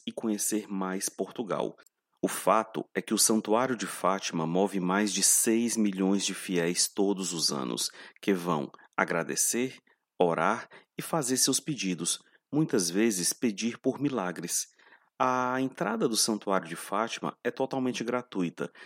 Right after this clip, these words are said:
sendo pago apenas as lembranças, rosários, água benta e imagens de Fátima para levar de recordações. Existem pontos bem procurados dentro do santuário para visitações.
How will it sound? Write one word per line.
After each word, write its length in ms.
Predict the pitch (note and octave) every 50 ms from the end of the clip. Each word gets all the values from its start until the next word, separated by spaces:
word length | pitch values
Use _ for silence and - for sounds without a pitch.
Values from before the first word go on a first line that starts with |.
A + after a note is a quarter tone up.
| - _
sendo 340 | - - - A2+ G#2+ G2+ G2+
pago 300 | - - G2+ F#2+ E2+ G2
apenas 600 | F#2 - - G2 F2+ E2 D#2+ D2 - - - - - _
as 180 | - F2+ E2+ E2
lembranças, 760 | E2 E2 D#2 - - B2+ C#3+ D3 - - D3 C#3 - - - _ _ _ _
rosários, 800 | - F#2+ F2 E2 D#2+ F2+ F#2 G2+ A2+ A2+ A2+ A#2 A#2 - - - _ _ _ _ -
água 240 | E2+ E2 D#2 D#2
benta 520 | - - F#2 A2 B2 B2 - - C3+ C3 - _ - - - _ _ _ -
e 120 | F#3+ F3+
imagens 560 | F3+ E3+ D#3 C#3 C3+ C3 B2+ A2+ C3 B2+ A2+
de 120 | - - A#2
Fátima 500 | - - - G#2+ G#2 G#2 - - A2 G#2
para 220 | - G#2+ G#2 G#2
levar 360 | G2+ G2+ G2 F2+ F#2+ F2+ F#2
de 80 | F2+ F#2+
recordações. 960 | F#2 G2 F#2+ - F#2+ F#2 F#2+ F#2 F#2+ G2 - - - D#2 D2+ D2 - - - - _ _ _ _ _ - _ _ _ -
Existem 720 | A#2 G2 E2+ - G2+ A2 B2 A#2+ - - - E2 D#2 - _ _ _
pontos 440 | A2+ A#2 B2 B2 - - G#2 F#3 F2+
bem 340 | E2+ F2 B2 C3 D3+ D#3
procurados 720 | D3+ - C3+ B2 - - A2+ G#2+ G2+ G#2 G#2 G2 G#2 G2 F2+
dentro 420 | E2+ F#2 F#2+ G2 G2+ - F#2+ F#2+
do 100 | F2 F#2
santuário 640 | F2+ - G2+ F#2 F2 - F#2+ F2 E2 E2 E2+ E2+ F2+
para 320 | - _ F2+ F2 E2+ F2+
visitações. 840 | E2+ E2+ E2+ E2+ F2+ - G#2 G#2 - - - E2 D2 C2 - - -